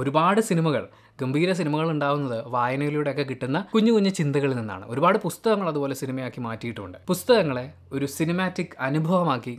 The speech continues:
നമ്മുടെ മുന്നിലേക്ക് എത്തിക്കുന്നു എന്നുള്ളതാണ് കുക്കു എഫ് എമ്മിൻ്റെ ഒരു വലിയ പ്രത്യേകത. നമുക്ക് പ്രിയപ്പെട്ട അഭിനേതാക്കളുടെ ശബ്ദത്തിൽ, ഡബ്ബിംഗ് ആർട്ടിസ്റ്റുകളുടെ ശബ്ദത്തിൽ, നമുക്ക് പ്രിയപ്പെട്ട സംഗീതജ്ഞരുടെ മ്യൂസിക്കോടുകൂടി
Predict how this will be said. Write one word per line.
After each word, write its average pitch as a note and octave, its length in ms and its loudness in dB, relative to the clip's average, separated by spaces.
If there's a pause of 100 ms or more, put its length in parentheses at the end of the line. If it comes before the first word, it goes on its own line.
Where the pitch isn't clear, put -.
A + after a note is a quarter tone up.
നമ്മുടെ B2+ 260 -2
മുന്നിലേക്ക് A#2 420 -4
എത്തിക്കുന്നു D3 380 -4
എന്നുള്ളതാണ് G2+ 400 -8 (300)
കുക്കു - 220 0
എഫ് - 140 -2
എമ്മിൻ്റെ A2+ 220 -6
ഒരു A2 140 -6
വലിയ G#2+ 240 -6
പ്രത്യേകത. G2 340 -10 (100)
നമുക്ക് C#3+ 240 2
പ്രിയപ്പെട്ട C#3 320 0
അഭിനേതാക്കളുടെ C3+ 680 -2
ശബ്ദത്തിൽ, A2 400 -8
ഡബ്ബിംഗ് D3+ 320 -2
ആർട്ടിസ്റ്റുകളുടെ A#2+ 520 -6
ശബ്ദത്തിൽ, A2 360 -8 (160)
നമുക്ക് C#3+ 240 0
പ്രിയപ്പെട്ട C#3 340 0 (200)
സംഗീതജ്ഞരുടെ D3+ 640 0 (380)
മ്യൂസിക്കോടുകൂടി B2+ 800 2